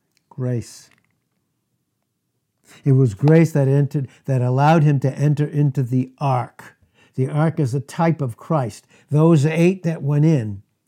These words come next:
were saved from the waters of justice. That ark stood above the waters of judgment that would wipe out the whole earth. Only eight went in,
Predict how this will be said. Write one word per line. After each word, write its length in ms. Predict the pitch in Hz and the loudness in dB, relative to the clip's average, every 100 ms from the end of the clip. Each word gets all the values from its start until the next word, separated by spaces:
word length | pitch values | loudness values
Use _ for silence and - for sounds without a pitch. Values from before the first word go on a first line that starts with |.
| _ _ _ | _ _ _
were 140 | 135 131 | -4 -4
saved 420 | - 165 165 - | 0 2 2 0
from 140 | 143 | -2
the 80 | 127 | -2
waters 420 | 131 139 139 135 | -2 -2 -2 -2
of 120 | 127 | -4
justice. 580 | 107 139 139 - 117 - | -4 -4 -4 -6 -14 -10
That 240 | - 135 143 | -6 -4 -2
ark 240 | 147 143 | -2 -6
stood 240 | - 147 | -6 -4
above 580 | 127 104 147 156 127 113 - _ | -4 -2 0 0 0 -4 -12 _
the 100 | 127 | -8
waters 540 | 120 127 127 123 117 - _ _ - | -4 -4 -4 -4 -8 -12 _ _ -10
of 180 | 113 | -10
judgment 640 | 98 123 123 110 110 - - _ | -6 -6 -6 -8 -12 -14 -20 _
that 160 | 139 139 | -10 -8
would 140 | 113 | -8
wipe 320 | 123 135 131 | -4 -4 -2
out 220 | 139 139 | -4 -6
the 120 | 127 104 | -8 -8
whole 360 | 139 135 139 123 | -4 -4 -6 -8
earth. 280 | 120 107 _ _ _ - | -10 -12 _ _ _ 0
Only 400 | 151 165 170 180 | 2 4 2 4
eight 320 | 175 180 175 | 4 4 2
went 180 | 190 190 | 2 4
in, 340 | 175 170 160 | 2 0 -4